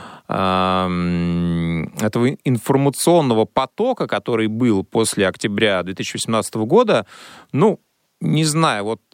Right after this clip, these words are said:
не мог я до конца как-то перебороть, э, свое отношение к нему. И, честно, э, посмотрев это видео, немножко, ну, как-, какие-то моменты, может быть, для себя переосмыслил. Вот у меня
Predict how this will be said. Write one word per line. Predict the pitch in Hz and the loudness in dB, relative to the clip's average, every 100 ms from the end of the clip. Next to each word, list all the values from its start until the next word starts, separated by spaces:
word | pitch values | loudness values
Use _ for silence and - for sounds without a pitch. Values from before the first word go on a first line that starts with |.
| _ | _
не | - 160 139 | -14 -4 0
мог | 165 202 190 | 2 4 2
я | 113 131 131 - - - - | 2 0 0 -4 -12 -20 -20
до | - 101 110 | -16 -8 -4
конца | - 127 123 - 180 196 | -2 -4 -4 -2 0 0
как-то | 143 - 117 - - | -4 -6 -10 -8 -4
перебороть, | 123 117 135 139 117 - | -2 2 2 2 -2 -2
э, | 98 95 95 95 92 92 90 85 95 107 | 0 0 0 0 0 0 0 0 -2 -4
свое | 110 113 120 | -2 2 2
отношение | 110 117 110 190 233 208 | 2 0 0 0 0 -2
к | - | -2
нему. | 139 131 127 95 - - - - | -2 0 2 0 -4 -18 -20 -8
И, | 104 123 120 95 | 0 2 2 -2
честно, | - - 175 - 139 120 104 95 92 92 104 110 110 | -4 0 0 0 -2 -2 0 0 -2 -2 -4 -4 -6
э, | - | -6
посмотрев | - 120 156 - | -4 -2 -2 -2
это | 123 | -2
видео, | 196 151 | 0 2
немножко, | 110 135 - - 101 95 92 | 2 0 -2 0 2 2 0
ну, | - 120 | -2 -2
как-, | 117 113 | -2 -2
какие-то | - 151 233 170 | -2 -4 -4 -4
моменты, | 117 123 151 - | -2 -2 -6 -4
может | 107 131 | -4 -4
быть, | 101 90 | -4 -2
для | 90 | 0
себя | - 117 | 0 -2
переосмыслил. | 95 98 107 - 87 - - | 0 0 -2 -4 -8 -8 -10
Вот | 95 | -6
у | |
меня | 101 127 127 | -2 -2 -2